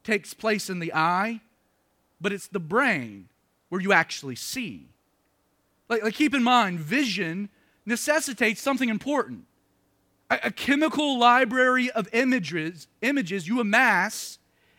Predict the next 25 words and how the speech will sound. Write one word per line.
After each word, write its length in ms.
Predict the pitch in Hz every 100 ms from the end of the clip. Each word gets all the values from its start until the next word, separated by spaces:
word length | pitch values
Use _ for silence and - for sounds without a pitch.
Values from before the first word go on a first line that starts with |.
| -
and 100 | 214
begin 380 | 233 220 294 233
to 100 | 233
recall 720 | 240 - 269 247 185 190 - _
almost 480 | 247 311 320 320 -
immediately 760 | 262 233 269 294 269 294 277 262
following 540 | - 254 254 240 220
birth. 560 | 233 208 120 95 - _ _ _ _ _ _ - -
We 240 | 254 311 294
understand 1080 | 311 330 339 269 - - 330 349 349 311 262
what 160 | 262
we 140 | 247 208
see 600 | - 339 220 107 80 _ _ _ _ _ _ _
for 140 | - 262
one 240 | 262 247
reason, 560 | 311 330 180 151 90 - _ _ _ _ -
this 320 | 294 - - -
cachet 960 | 233 226 233 - - 262 143 139 220 - _ -
of 140 | 220 226
images 440 | 220 202 196 180
in 120 | 160
our 140 | 156 160
brain. 440 | 196 151 92 64 _ _ _ _ _ _ _ _
And 180 | 240 240
yet, 340 | 285 226 131